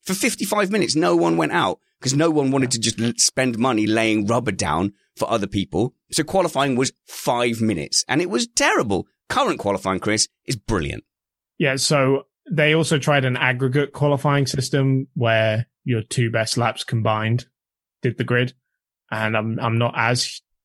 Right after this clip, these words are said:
Speaker 2: huge a fan of that, to be honest. At the risk of sounding like a broken record from the last time we talked about, you know, the qualifying thing, qualifying is fine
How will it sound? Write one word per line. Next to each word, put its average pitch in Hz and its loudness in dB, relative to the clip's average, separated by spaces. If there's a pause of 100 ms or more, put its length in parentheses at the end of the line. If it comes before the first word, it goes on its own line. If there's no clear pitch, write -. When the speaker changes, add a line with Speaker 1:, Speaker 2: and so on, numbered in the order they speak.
(320)
Speaker 2:
huge 131 -2
a 120 -2
fan 127 2 (260)
of 127 -2
that, 131 -2
to 131 -4
be 123 0
honest. 143 0 (560)
At 131 2
the 135 2
risk 156 0
of 131 0
sounding 139 2
like 127 2
a 127 -2
broken 123 0
record 127 0
from 117 -2
the 113 0
last 117 0
time 117 0
we 113 0
talked 120 -4
about, 110 0 (280)
you 120 0
know, 110 0
the 120 0
qualifying 117 0
thing, 113 -2 (240)
qualifying 139 0 (160)
is 113 -4 (340)
fine 104 0